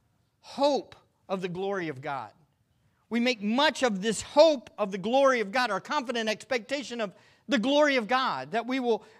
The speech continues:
be with God in glory and God will show off His glory to the world. We're, we have this confident expectation that it's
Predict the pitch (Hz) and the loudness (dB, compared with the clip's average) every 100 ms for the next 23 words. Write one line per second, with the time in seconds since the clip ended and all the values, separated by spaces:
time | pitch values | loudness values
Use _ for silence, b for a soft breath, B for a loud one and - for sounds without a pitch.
0 | - 220 330 320 285 202 262 269 254 226 | 0 2 4 2 0 2 2 2 2 -2
1 | 202 254 254 240 220 196 247 247 233 196 | 2 4 4 2 0 2 4 4 2 -4
2 | b b 226 247 220 - 285 247 220 208 | b b 2 2 2 -2 0 0 0 -2
3 | 208 - 208 175 202 208 190 170 175 180 | -2 -4 -6 -6 2 4 4 0 -2 -2
4 | 185 277 277 185 143 - 120 127 185 247 | 2 6 6 6 -2 -10 -20 -20 -2 0
5 | 208 - b b 311 269 214 175 - 196 | 0 -4 b b 0 2 2 -4 -6 -4
6 | 185 180 175 156 147 - 143 120 294 311 | -4 -4 -6 -4 -6 -8 -10 -2 -2 -2
7 | 233 208 190 185 165 | -6 -6 -4 -4 -8